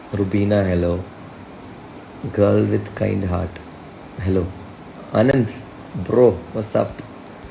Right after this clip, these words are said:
What's your next plan, bro? To do a lot of good movies, to be, to be the part of really good movies. Femina Sherin, hello. Jasmine,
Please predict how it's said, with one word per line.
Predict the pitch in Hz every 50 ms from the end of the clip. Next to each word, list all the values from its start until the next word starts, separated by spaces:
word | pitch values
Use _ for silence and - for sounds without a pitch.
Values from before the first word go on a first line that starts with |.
| - - - - - - -
What's | 104 101 - -
your | 110 107 104
next | 98 - - -
plan, | - 101 98 95 95 90
bro? | 90 90 90 - - - - -
To | 120 117 120
do | 120 120
a | 110
lot | 107 107 110 107
of | - - 110
good | 107 - - 101
movies, | 95 92 92 101 104 - -
to | 104 95
be, | - 104 - - 104 -
to | 107 104 98 104
be | 98 104 98 98
the | 101 - -
part | 98 101 101 95
of | 90 - - - - - - 87
really | 90 95 101 101 95 98
good | 87 92 90
movies. | 87 85 87 87 87 - - - - - - - - - - - - - - - - - - - - - - - - - - -
Femina | - - 104 98 101 104 101 107 107 104 101 -
Sherin, | 95 92 90 90 92 90
hello. | 90 90 90 90 90 90 95
Jasmine, | 95 95 95 95 - 104 104 101 101